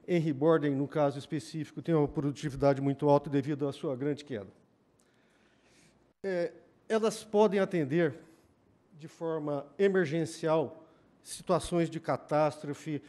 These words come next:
principalmente em Henri Borden, porque é uma usina subterrânea, uma linha de transmissão muito curta, tá certo?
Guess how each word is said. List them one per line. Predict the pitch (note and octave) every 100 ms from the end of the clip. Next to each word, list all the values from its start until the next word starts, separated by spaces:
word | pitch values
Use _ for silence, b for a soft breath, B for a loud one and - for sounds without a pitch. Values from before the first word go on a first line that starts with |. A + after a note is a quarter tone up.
| B B
principalmente | F#3+ G#3 - F3+ F3 F#3
em | F#3
Henri | E3
Borden, | C3+ D#3 C#3 C3
porque | E3 D#3 E3+
é |
uma | D#3+ D3+
usina | B2 D#3+
subterrânea, | C#3+ D3+ - C#3 D3 E3 D#3+ D#3 B B B B B -
uma | E3 E3
linha | D#3 F3 E3
de | D#3+ D3+
transmissão | E3 D#3 D3 F3
muito | E3+ F3+
curta, | - D#3+ F#3 F#3 F#3 - _ _
tá | -
certo? | C#3 F3 F#3